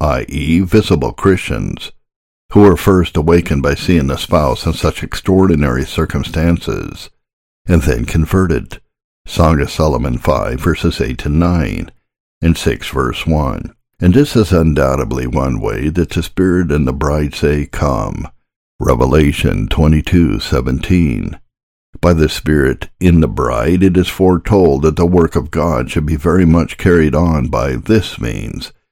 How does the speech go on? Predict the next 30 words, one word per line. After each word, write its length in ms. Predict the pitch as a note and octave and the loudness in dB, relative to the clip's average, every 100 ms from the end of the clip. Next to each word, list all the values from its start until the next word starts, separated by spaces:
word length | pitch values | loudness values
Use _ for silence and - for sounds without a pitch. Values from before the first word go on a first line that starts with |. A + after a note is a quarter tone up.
| _ _ | _ _
in 80 | E2+ | 2
the 80 | E2 | 4
last 360 | D2+ C#2 C2 | 4 2 0
great 220 | - D2 C2 | 0 2 2
outpouring 560 | B1 - D2+ C#2 C2+ | -2 -2 -2 0 -2
of 120 | B1+ | -4
the 100 | A1+ | -4
Spirit 520 | C#2 - F#2+ E2+ C2 A1+ | -8 0 2 4 2 -2
that 140 | - | -2
should 200 | - D#2+ | 0 2
introduce 580 | E2 - D2+ E2+ D2 - | 2 2 0 2 2 -2
the 100 | D2 | -4
glorious 480 | D2+ D2 C#2+ B1 - | 0 0 0 -2 -2
day 180 | C2+ | -2
of 120 | A#1 G#1+ | -2 -6
the 80 | |
church 460 | A#1 - F#2 C#2+ - | -4 0 0 0 -2
so 160 | - C#2+ | -2 0
often 320 | C#2 - B1 | -2 -4 -8
spoken 420 | - E2 - B1+ | -2 -2 -2 -4
of 160 | B1 B1 | -4 -6
in 80 | |
Scripture 560 | B1 - G2+ - - A1+ | -6 0 0 0 -6 -4
in 140 | A1 | -6
Zechariah 640 | - F#2 - C#2 C#2 A#1+ C#2+ - | -4 -4 -4 -6 -4 -2 -4 -6
eight, 400 | - F2+ A#1 - | 0 0 0 -8
verses 320 | - D2+ - E2 | -6 -4 -2 -4
twenty-one 680 | - D2 C2 A#1+ A1 G1+ - | -4 -4 -4 -6 -6 -6 -8
to 120 | - | -10
twenty-three. 840 | - D2 A1 C2+ - D2+ B1+ G#1+ | -6 -6 -6 -8 -6 -6 -6 -10